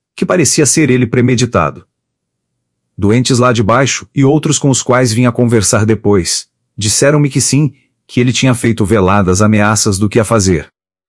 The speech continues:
Num dado momento, trepado de pé na cumeira, falando, cabelos revoltos, os braços levantados para o céu fumacento, esse pobre homem surgiu-me como a imagem da revolta.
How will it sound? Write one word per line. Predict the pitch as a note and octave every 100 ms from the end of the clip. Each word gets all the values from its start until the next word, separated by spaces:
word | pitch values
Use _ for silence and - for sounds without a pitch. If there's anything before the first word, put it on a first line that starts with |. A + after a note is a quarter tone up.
| _ _ _
Num | - C3+
dado | A#2 A#2
momento, | A#2 G#2+ G#2 G#2 - _ _ _ _ F#2
trepado | C3+ A#2 D3 B2+
de | G#2
pé | - A2+
na | G#2+ F#2+
cumeira, | C3 A2+ A#2+ A2 D#2+
falando, | - A2 G#2+ C3 C#3+ D3
cabelos | A2+ G2 A2+ A2
revoltos, | B2 A#2 G2+ G#2 G2+ F#2+ - - _
os | A#2
braços | G2 A#2 B2 - A2+
levantados | B2 A#2 G2 A2 G#2+ F#2+
para | - G#2+
o |
céu | G2+ -
fumacento, | C3+ D3 B2+ - A#2+ G2 F#2 - - - -
esse | D3+ -
pobre | D#3 D3
homem | D3 E3
surgiu-me | D#3+ - G#2 G2 C#3 B2
como | - A#2+
a | B2+
imagem | A2+ A2+ A#2+ A2+
da | A2+
revolta. | A2 A#2 F#2+ E2 E2 F2